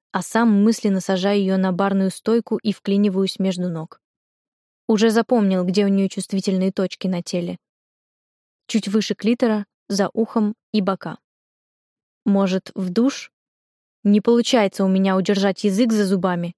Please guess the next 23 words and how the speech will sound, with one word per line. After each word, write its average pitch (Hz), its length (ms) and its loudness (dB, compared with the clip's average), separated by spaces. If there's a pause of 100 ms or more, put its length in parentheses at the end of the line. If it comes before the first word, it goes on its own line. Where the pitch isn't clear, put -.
когда 190 300 0
она 196 160 0
возбуждает 196 640 -2
каждую 190 340 -2
клетку 190 400 -4
в - 80 -16
теле. 165 380 -10 (1000)
«Шутишь?» — - 640 -2 (440)
поворачивает 202 680 0
голову 196 400 0
на 190 180 0
бок. 175 240 -8 (800)
Если 220 300 2
бы 202 140 2
не 196 100 4
шутил, 262 460 -2 (380)
мы 208 140 6
бы 214 140 4
уже 208 180 2
были 190 240 2
там. 175 320 -6 (1040)
Мика 214 340 2
смущается, 208 800 0